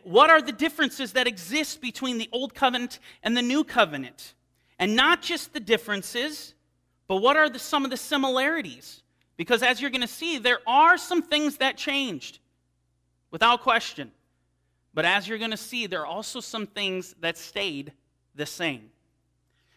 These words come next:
Now, I think the best way to begin here is by taking you back to the prophecy found in Jeremiah thirty-one, that prophecy that talks about the new covenant.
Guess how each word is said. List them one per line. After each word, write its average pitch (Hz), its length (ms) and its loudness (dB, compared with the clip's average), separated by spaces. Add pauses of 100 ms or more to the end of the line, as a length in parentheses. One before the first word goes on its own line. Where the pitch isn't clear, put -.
Now, 170 420 0
I 156 100 -4
think 254 200 -10
the 233 60 -4
best 233 300 2
way 233 140 -8
to 185 80 -4
begin 185 300 -8
here 160 360 -4 (1040)
is 160 140 -6
by 185 140 2
taking 254 360 -2
you 175 100 0
back 208 340 4
to - 60 -18
the 208 60 -6
prophecy 208 680 -2
found 196 440 -2
in 180 100 -8
Jeremiah 190 400 0
thirty-one, 185 720 -2 (420)
that 175 220 4
prophecy 220 560 2
that 185 160 0
talks 214 400 0
about 180 300 2 (280)
the 180 80 2
new 220 220 0
covenant. 208 640 0